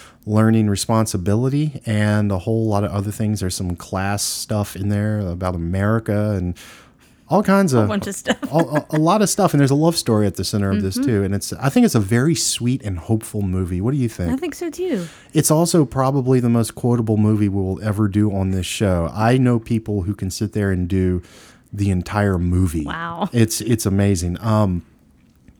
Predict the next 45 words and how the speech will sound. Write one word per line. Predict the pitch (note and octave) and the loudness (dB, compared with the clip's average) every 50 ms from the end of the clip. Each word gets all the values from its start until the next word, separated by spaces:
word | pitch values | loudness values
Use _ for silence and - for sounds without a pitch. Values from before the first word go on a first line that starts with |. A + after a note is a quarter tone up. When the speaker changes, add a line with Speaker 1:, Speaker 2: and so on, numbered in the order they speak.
| - - - - - - - - - _ - | -20 -20 -20 -20 -20 -20 -20 -20 -20 _ -4
Speaker 1:
we | C3+ B2 | -4 2
talked | - D#3 D3+ D3 | 4 4 4 4
about | - D3+ C#3 C3 A#2+ - | 2 0 0 -2 -2 -2
Peggy | - C3 B2+ B2+ | -2 -2 0 0
Sue | - - C3+ A#2+ | 0 2 2 2
Got | A#2 A2 | 2 2
Married | G#2 G2+ G#2 G#2 A2+ A2 | 2 2 2 2 2 2
last | G#2+ G#2+ G2+ G#2 - - | 2 2 2 0 0 0
week, | G#2+ G#2 - | 0 0 0
and | G#2 F#2+ | 0 -2
I | F#2+ | -2
said | - - G2+ | -2 -2 -2
I | |
was | F#2+ F2 | -2 -2
very | E2+ F2 F#2+ F#2+ G2 | -2 -2 0 0 0
young | G2 F#2 F#2 F#2 F#2+ F#2+ | 0 0 0 0 0 0
when | F#2 F#2 | 0 0
that | F2+ F2+ F#2+ F#2 | 0 -2 -4 -4
came | - G#2 F#2+ F#2 | -4 -4 -4 -2
out. | F#2 F#2 F#2 - | -2 -4 -4 -4
So | - G2+ | -4 -4
I | F#2+ | -4
was | G2+ F#2 E2+ - - | -4 -4 -6 -8 -10
a | - G2+ | -8 -6
year | F#2+ F#2+ G#2+ A#2+ B2+ G2+ | -2 0 2 2 2 4
older | F#2+ G2+ A#2 A#2 A2 F#2 | 2 2 2 2 2 2
when | F2 F2+ | 2 0
I | F2 F2 | 0 -2
saw | F2 - F2+ E2+ | -2 -4 -4 -4
Raising | F2+ F2 F#2 G2 F2+ G2 F#2+ | -4 -4 -4 -4 -2 -2 0
Arizona | F2+ F2+ F2+ E2 F2+ F#2 F#2+ F2+ | 0 0 0 0 0 0 0 0
on | E2+ D#2+ | -2 -2
a | D#2+ | -2
Sunday | - - - G#2+ G#2+ A2 A2 A2 | -2 0 2 4 4 4 4 4
morning | G2+ F#2+ F#2 F#2+ F#2+ F#2+ F#2 F2+ | 2 2 2 0 0 0 -2 -4
for | - - | -6 -8
the | F#2+ F2+ | -10 -10
first | - - F#2+ G2 - - | -6 -4 -4 -4 -4 -4
time. | - F2+ F2 F2+ | -4 -4 -2 -2
It | F2+ | -4
was | F2+ E2+ F2 | -4 -4 -4
on | F2 F2 | -6 -6
H | D#2 F#2 G2+ - - | -6 -6 -8 -6 -4
B | - G2+ F#2+ F#2+ | -4 -2 0 2
O. | G#2 F2+ F#2 | 2 0 0